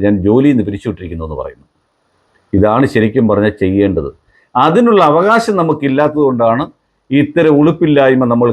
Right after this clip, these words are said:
കേൾക്കുകയും നമ്മുടെ പണം ഇങ്ങനെ ഒലിച്ചു പോകുന്നതും എന്നറിയുക. നിങ്ങൾ ഓർക്കുക,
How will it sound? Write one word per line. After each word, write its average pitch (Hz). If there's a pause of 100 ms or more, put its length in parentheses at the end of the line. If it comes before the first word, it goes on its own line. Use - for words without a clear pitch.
കേൾക്കുകയും 127 (340)
നമ്മുടെ 135 (120)
പണം 139 (240)
ഇങ്ങനെ 131 (220)
ഒലിച്ചു 151
പോകുന്നതും 110 (140)
എന്നറിയുക. 80 (380)
നിങ്ങൾ 110
ഓർക്കുക, 131